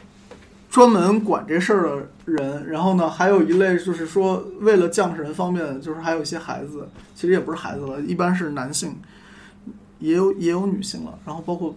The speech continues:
还能拍成，现在还拍成电影啊什么的，叫鸡童，就是那个占卜的占，右边有一个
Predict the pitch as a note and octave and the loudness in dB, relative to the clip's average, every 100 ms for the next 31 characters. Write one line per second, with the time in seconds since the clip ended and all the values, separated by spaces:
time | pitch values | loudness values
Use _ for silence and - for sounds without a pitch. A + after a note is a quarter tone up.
0 | - - E3 E3+ F3+ F3+ F3 E3+ F3+ F#3 | -12 -12 -8 -6 -6 -4 -4 -6 -8 -8
1 | F3 E3+ D#3+ D#3+ F3+ - - E3+ F3 E3 | -6 -6 -6 -8 -12 -10 -8 -6 -6 -6
2 | D#3 - - - - - - - - - | -10 -14 -16 -14 -14 -14 -20 -20 -20 -20
3 | - F3+ D#3 - - - - - - A3 | -8 -4 -4 -6 -18 -20 -20 -12 -4 -4
4 | - D3 C#4 - - - - - - - | -2 -6 -8 -12 -20 -20 -20 -20 -20 -20
5 | - - - - - - - G#3 G3 G#3+ | -20 -20 -20 -20 -20 -20 -6 2 4 4
6 | F#3 - A3 G#3+ E3+ B2+ B2+ E3+ F#3 F3+ | 4 4 4 6 2 0 0 2 4 4
7 | F3 F3+ F#3 D#3+ C3+ C3 C#3 E3 D#3+ C#3+ | 2 2 2 0 0 -4 -2 0 0 -2